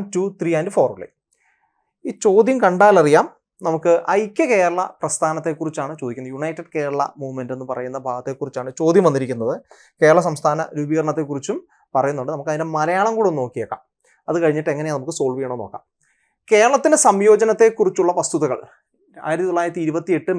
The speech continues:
മെയ്യിൽ ജവഹർലാൽ നെഹ്റുവിന്റെ അധ്യക്ഷതയിൽ പയ്യന്നൂര്, ആയിരത്തി തൊള്ളായിരത്തി ഇരുപത്തെട്ടില് പയ്യന്നൂര് കൂടിയ രാഷ്ട്രീയ സമ്മേളനം കേരള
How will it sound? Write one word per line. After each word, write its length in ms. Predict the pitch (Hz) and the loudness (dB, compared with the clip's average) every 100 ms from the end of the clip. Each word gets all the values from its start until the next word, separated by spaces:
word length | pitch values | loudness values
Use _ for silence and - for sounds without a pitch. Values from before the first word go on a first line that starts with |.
| 147 | -2
മെയ്യിൽ 260 | 143 156 208 - _ _ _ _ 147 | -2 -2 -2 -8 _ _ _ _ 2
ജവഹർലാൽ 500 | 175 190 254 277 311 294 | 6 8 8 8 8 6
നെഹ്റുവിന്റെ 440 | 185 214 208 220 233 165 | 4 2 2 2 2 0
അധ്യക്ഷതയിൽ 840 | 156 151 247 254 - 185 147 120 147 - - _ _ _ _ 185 | 0 0 -2 0 0 2 2 4 4 4 -4 _ _ _ _ 0
പയ്യന്നൂര്, 760 | 190 190 277 277 311 302 240 - _ | 2 2 0 2 4 6 4 2 _
ആയിരത്തി 180 | 156 156 | -4 0
തൊള്ളായിരത്തി 260 | 175 180 170 | 0 0 -2
ഇരുപത്തെട്ടില് 440 | 170 170 139 190 302 156 | -4 -4 -2 -2 -2 -4
പയ്യന്നൂര് 420 | 151 170 180 185 | -4 -4 -4 -4
കൂടിയ 180 | 147 165 196 | -4 -2 0
രാഷ്ട്രീയ 340 | 170 180 262 240 | 0 -2 -2 0
സമ്മേളനം 460 | 160 127 117 127 330 - _ _ _ _ | -2 -4 -4 -4 -6 -10 _ _ _ _
കേരള 260 | 175 185 | 0 2